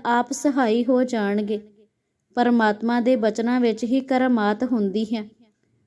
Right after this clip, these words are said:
ਸਾਧ ਸੰਗਤ ਜੀ, ਇਸ ਕਰਕੇ ਜੇਕਰ ਅਸੀਂ ਆਪਣੀ ਜ਼ਿੰਦਗੀ ਨੂੰ ਸਵਾਰਨਾ ਚਾਹੁੰਦੇ ਹਾਂ ਤਾਂ ਅਸੀਂ ਪਰਮਾਤਮਾ ਜੀ ਦੇ ਪ੍ਰਤੀ ਸੱਚੀ ਸ਼ਰਧਾ ਰੱਖਣੀ ਹੈ।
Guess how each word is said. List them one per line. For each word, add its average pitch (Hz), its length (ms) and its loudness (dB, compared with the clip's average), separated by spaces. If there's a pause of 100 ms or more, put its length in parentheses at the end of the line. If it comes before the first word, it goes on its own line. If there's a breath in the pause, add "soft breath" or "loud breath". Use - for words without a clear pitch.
ਸਾਧ 285 320 4
ਸੰਗਤ 320 340 2
ਜੀ, 339 100 2
ਇਸ 285 260 -2
ਕਰਕੇ 302 460 -2
ਜੇਕਰ 269 440 0
ਅਸੀਂ 285 220 2
ਆਪਣੀ 277 340 2
ਜ਼ਿੰਦਗੀ 247 460 0
ਨੂੰ 294 140 4
ਸਵਾਰਨਾ 226 640 0
ਚਾਹੁੰਦੇ 226 480 -2
ਹਾਂ 220 160 -6 (680)
ਤਾਂ 247 260 -2
ਅਸੀਂ 254 240 0
ਪਰਮਾਤਮਾ 240 720 0
ਜੀ 220 200 -2
ਦੇ 226 160 0
ਪ੍ਰਤੀ 233 500 -4 (220)
ਸੱਚੀ 269 520 0
ਸ਼ਰਧਾ 262 500 0
ਰੱਖਣੀ 220 520 -4
ਹੈ। 208 120 -8